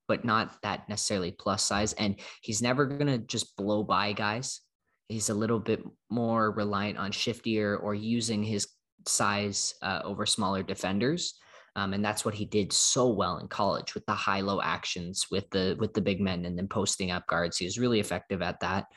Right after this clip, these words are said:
Um, you don't see a lot of that in the N B A. And so while he's a solid shooter, that threat gets taken away because guys aren't afraid to really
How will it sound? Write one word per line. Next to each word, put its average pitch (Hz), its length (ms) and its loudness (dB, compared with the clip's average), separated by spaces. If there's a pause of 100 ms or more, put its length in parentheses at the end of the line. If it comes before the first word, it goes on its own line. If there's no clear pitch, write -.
(260)
Um, 90 380 0
you 110 200 6
don't 110 200 4
see 117 160 2
a 107 40 2
lot 104 220 2
of 107 80 -2
that 110 320 -2
in 104 140 -2
the 101 80 0
N 104 120 2
B 98 140 2
A. 123 220 -2 (720)
And 117 120 -2
so 120 200 2
while 113 400 4 (260)
he's 117 200 -4
a 110 40 -2
solid 131 380 2
shooter, 107 480 -4 (840)
that - 280 0
threat 143 260 2
gets - 300 -4
taken 123 340 0
away 110 220 4
because 107 320 -2
guys 120 260 2
aren't 131 160 2
afraid 113 360 -2
to 107 80 -2
really 110 600 -4